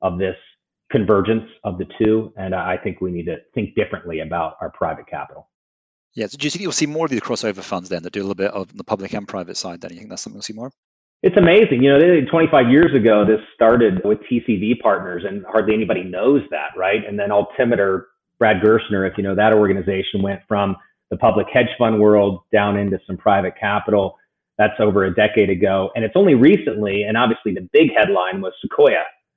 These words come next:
Speaker 1: the granddaddy of them all, saying, "Fifty percent of our balance sheet is actually in the public market." Again, you talk about jaw dropping, like, "Wait a second, what?" And I think it challenged, as I alluded to a few moments ago, like, this arbitrary episode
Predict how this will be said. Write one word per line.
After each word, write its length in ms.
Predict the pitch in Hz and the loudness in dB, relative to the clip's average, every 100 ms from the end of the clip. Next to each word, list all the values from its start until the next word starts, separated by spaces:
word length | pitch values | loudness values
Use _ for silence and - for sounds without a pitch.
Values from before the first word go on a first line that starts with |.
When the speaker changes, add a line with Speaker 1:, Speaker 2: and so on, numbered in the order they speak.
| _ | _
Speaker 1:
the 80 | 104 | 0
granddaddy 500 | 117 117 110 107 101 | 2 4 4 4 2
of 100 | 87 | 0
them 140 | 95 | 0
all, 440 | 120 127 95 95 - _ _ _ | 4 4 2 -2 -8 _ _ _
saying, 400 | 117 110 107 98 - | 0 0 0 0 0
"Fifty 220 | 143 120 | 2 2
percent 240 | 117 131 | 0 0
of 60 | 110 | 2
our 80 | 101 | 2
balance 320 | 110 135 123 | 2 0 -2
sheet 120 | - 104 | -4 -2
is 120 | 104 | 0
actually 280 | 104 - 104 | -2 -2 -6
in 40 | |
the 80 | 90 | -2
public 300 | 117 101 98 | -2 -2 0
market." 340 | 107 139 - - _ | 2 2 -2 -10 _
Again, 320 | 110 110 123 98 | -4 0 0 0
you 80 | |
talk 160 | 104 104 | 0 0
about 260 | 95 87 85 | 0 -2 0
jaw 220 | 101 113 | 2 2
dropping, 420 | 95 87 - 95 | 0 -2 -2 -4
like, 200 | 92 90 _ _ _ _ - | -4 -6 _ _ _ _ -2
"Wait 120 | - | 0
a 80 | - | 0
second, 220 | - - 73 | -4 -4 0
what?" 240 | 117 143 - - _ - | 2 2 -2 -16 _ -2
And 140 | 143 | 0
I 80 | 127 | 2
think 220 | - 214 | 2 2
it 80 | - - 165 | 2 -2 0
challenged, 520 | 156 190 170 131 110 - _ | 2 2 2 2 0 -8 _
as 180 | 131 120 | -4 2
I 240 | 131 135 127 | 4 4 4
alluded 340 | 131 135 123 - | 6 6 4 4
to 180 | 120 | 4
a 180 | 107 107 | 4 0
few 100 | - | -4
moments 320 | 117 160 208 143 | -2 0 0 0
ago, 380 | 113 110 107 - _ _ _ - | 2 4 2 -4 _ _ _ 0
like, 160 | 151 | 2
this 140 | 165 - - | 4 2 4
arbitrary 720 | 170 185 202 - 175 151 143 | 6 6 4 4 4 6 4
episode 800 | 151 151 - - 123 120 113 110 | 2 2 -2 2 4 6 4 2